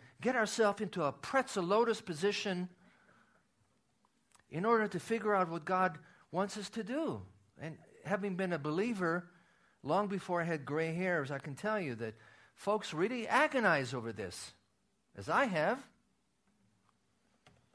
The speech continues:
And at some point, I had one of these aha moments where God says, "Hello,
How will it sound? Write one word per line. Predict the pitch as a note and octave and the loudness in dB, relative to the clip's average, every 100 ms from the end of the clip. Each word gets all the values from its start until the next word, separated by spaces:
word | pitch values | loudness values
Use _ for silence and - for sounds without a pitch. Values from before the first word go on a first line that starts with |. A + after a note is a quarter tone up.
| _ _ _ _ _ _ _ _ - | _ _ _ _ _ _ _ _ -10
And | C3+ | -8
at | C3+ | -6
some | - B3 C#4+ | -2 -2 -2
point, | F#3 D#3+ F3 F3+ - - - _ _ _ _ _ _ _ - | -2 0 0 -2 -8 -16 -20 _ _ _ _ _ _ _ -10
I | C3 | -6
had | F3+ E3+ | -4 -4
one | D#3+ F3+ | -2 -4
of | D3+ | -4
these | D#3 D3+ C3 | -6 -6 -6
aha | B2+ C3 C#3 E3+ E3+ | -6 -6 0 0 0
moments | E3 G3+ D3+ A2 - | -2 -2 -2 -6 -8
where | A2+ | -10
God | A#2 C3 C#3+ | -8 -6 -8
says, | - B2 A2+ - | -8 -8 -8 -8
"Hello, | A2+ G3 F#3 | -2 0 -2